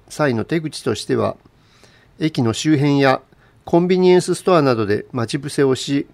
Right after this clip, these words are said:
後をつけて後ろから接近してくることが多いようです。そして、「駅はどこですか？」などと道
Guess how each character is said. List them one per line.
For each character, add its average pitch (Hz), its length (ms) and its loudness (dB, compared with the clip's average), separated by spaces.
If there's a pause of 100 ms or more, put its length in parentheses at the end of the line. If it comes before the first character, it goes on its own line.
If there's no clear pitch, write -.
(380)
後 170 240 -2
を 123 100 0
つ - 100 -14
け 135 120 0
て 120 120 -2
後 170 220 -2
ろ 160 140 0
か 131 140 -2
ら 143 200 0
接 123 200 -2
近 139 260 -2
し - 60 -8
て 143 100 0
く 143 120 -6
る 131 100 -4
こ 123 120 -4
と 190 140 2
が 165 240 2
多 127 180 2
い 107 60 -2
よ 104 120 -2
う 104 40 -6
で 104 120 -6
す。 - 220 -18 (1120)
そ - 160 -4
し - 120 -12
て、 139 240 2 (240)
「駅 151 220 -4
は 110 100 2
ど 147 140 2
こ 127 80 2
で 131 100 4
す - 120 -8
か？」 165 260 0 (160)
な 151 160 -2
ど 139 100 -2
と 143 240 -2
道 123 140 -2